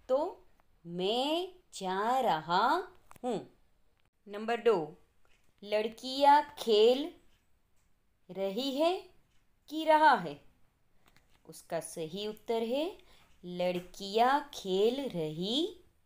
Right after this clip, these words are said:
है। आगे प्रश्न देखते हैं। नीचे दिए गए चित्र के आधार पर पाँच छः वाक्य लिखिए। तीन मार्क्स का है।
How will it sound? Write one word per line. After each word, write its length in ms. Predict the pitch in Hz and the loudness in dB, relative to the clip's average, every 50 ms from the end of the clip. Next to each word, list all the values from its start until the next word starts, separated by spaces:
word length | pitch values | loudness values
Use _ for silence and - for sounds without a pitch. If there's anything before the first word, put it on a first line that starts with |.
| _ - | _ -8
है। 300 | 254 233 180 143 - _ _ _ _ _ _ _ _ _ _ _ _ _ _ _ _ _ _ _ _ _ _ _ _ _ _ _ _ _ _ _ _ _ - | -6 -6 -6 -8 -10 _ _ _ _ _ _ _ _ _ _ _ _ _ _ _ _ _ _ _ _ _ _ _ _ _ _ _ _ _ _ _ _ _ -10
आगे 220 | 190 - - 262 277 | -10 -8 -8 -8 -6
प्रश्न 360 | 277 233 190 185 - 185 170 | -2 -2 -2 -2 -4 -6 -8
देखते 400 | 160 160 156 - _ - 165 156 | -8 -8 -12 -12 _ -10 -10 -6
हैं। 360 | 160 175 208 247 320 - - _ - - _ _ - - _ _ _ _ | -6 -6 -6 -6 -8 -12 -18 _ -20 -20 _ _ -20 -20 _ _ _ _
नीचे 640 | 202 220 233 254 262 254 - - 311 320 311 330 349 | -10 -8 -6 -6 -6 -8 -8 -8 -4 -4 -2 -2 -4
दिए 500 | 247 220 190 220 208 214 226 233 262 294 | -4 -6 -8 -8 -6 -2 0 0 0 0
गए 380 | 233 220 269 277 285 285 294 311 | -2 -2 0 0 0 0 0 -2
चित्र 680 | 302 - - - 185 180 - - - - 208 220 233 233 | -4 -6 -8 -8 -8 -10 -12 -16 -12 -6 -2 -2 -2 -2
के 320 | 233 - 294 294 302 294 - - - | -4 -6 -6 -4 -4 -6 -6 -2 -2
आधार 520 | 185 175 170 165 160 170 170 175 180 180 | 0 0 0 -2 -2 -2 2 2 2 2
पर 480 | - - - 240 247 208 156 - - - - - - - _ _ _ _ _ _ _ _ _ _ _ _ _ _ _ _ _ _ _ _ | 2 4 6 8 8 8 6 2 -4 -14 -20 -20 -20 -20 _ _ _ _ _ _ _ _ _ _ _ _ _ _ _ _ _ _ _ _
पाँच 420 | 254 254 262 302 330 320 - - | 6 6 6 6 4 0 -2 -4
छः 300 | - - 302 311 339 330 | -4 -2 0 0 -2 2
वाक्य 640 | 233 208 185 175 - - - - 196 202 214 226 254 302 381 - - - _ _ _ _ _ _ | 6 6 6 6 6 2 -6 -2 4 6 6 6 4 2 -4 -12 -20 -20 _ _ _ _ _ _
लिखिए। 720 | 160 160 160 165 160 - - - - 156 143 143 143 143 143 _ _ _ _ _ _ _ _ - _ _ _ _ _ - - _ _ _ _ _ - - _ _ _ | -18 -16 -14 -14 -16 -16 -18 -16 -14 -12 -12 -12 -12 -12 -16 _ _ _ _ _ _ _ _ -20 _ _ _ _ _ -20 -20 _ _ _ _ _ -20 -20 _ _ _
तीन 240 | - 311 330 320 311 | -6 -6 -4 -4 -2
मार्क्स 340 | 247 190 160 156 - - - | -2 -2 -4 -4 -8 -12 -10
का 160 | - 175 160 | -6 -6 -6
है। 340 | 156 151 170 185 240 294 320 | -4 -4 -4 -4 -4 -4 -6